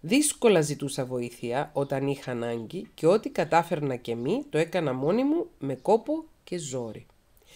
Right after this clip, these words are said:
Έχοντας τα παραπάνω κατά νου, τον τελευταίο καιρό άρχισα να κάνω πράγματα για μένα, χωρίς να τους ρωτάω ή να τους το ανακοινώνω,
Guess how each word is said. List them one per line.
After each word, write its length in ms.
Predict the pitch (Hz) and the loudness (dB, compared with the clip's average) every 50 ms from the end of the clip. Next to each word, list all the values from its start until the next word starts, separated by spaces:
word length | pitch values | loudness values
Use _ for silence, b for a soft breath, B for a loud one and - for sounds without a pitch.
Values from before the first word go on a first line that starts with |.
| B B B B B B B B | B B B B B B B B
Έχοντας 500 | B - 277 269 - 349 330 339 - - | B 4 4 6 6 4 4 4 4 4
τα 120 | - 185 | 2 2
παραπάνω 460 | 156 170 151 143 135 - 170 196 214 202 | 4 4 4 4 6 6 6 6 4 4
κατά 320 | - 160 147 - 127 123 | 2 2 0 0 0 -2
νου, 280 | 123 120 117 135 156 - - _ - | -2 -2 -4 -4 -6 -8 -14 _ -4
τον 180 | - 165 160 | -2 0 2
τελευταίο 480 | 156 151 147 139 143 - - - 285 285 | 4 4 4 2 0 -2 -2 0 0 0
καιρό 240 | 277 - 165 160 170 | 0 0 2 4 4
άρχισα 340 | 202 - - 240 - - 196 | 4 2 0 -4 -2 -2 0
να 100 | 160 135 | 0 0
κάνω 240 | - 160 185 202 | 2 2 2 2
πράγματα 500 | 156 - - 175 190 202 233 226 - 214 | 2 2 4 2 4 4 0 0 0 0
για 180 | 208 185 175 165 | 2 2 2 4
μένα, 460 | 175 185 180 165 135 120 113 107 - _ _ b b b b b b b | 6 8 8 8 8 6 0 -6 -8 _ _ b b b b b b b
χωρίς 500 | b - - - 165 175 220 262 277 240 | b -8 0 4 6 8 8 6 6 6
να 100 | 233 208 | 4 2
τους 160 | 165 156 147 143 | 2 2 -2 -2
ρωτάω 640 | 147 135 127 - - 135 131 135 131 127 127 - - - | 0 -2 -2 0 0 0 2 2 2 2 0 -2 -4 -4
ή 140 | - 165 165 | -2 0 4
να 120 | 160 147 | 4 4
τους 180 | 135 143 - - | 2 0 -4 -4
το 80 | - | -4
ανακοινώνω, 760 | 135 135 131 127 - 123 120 123 117 117 117 123 160 220 277 | -2 -2 -2 -4 -4 -6 -6 -4 -4 -4 -2 -2 -2 -4 -4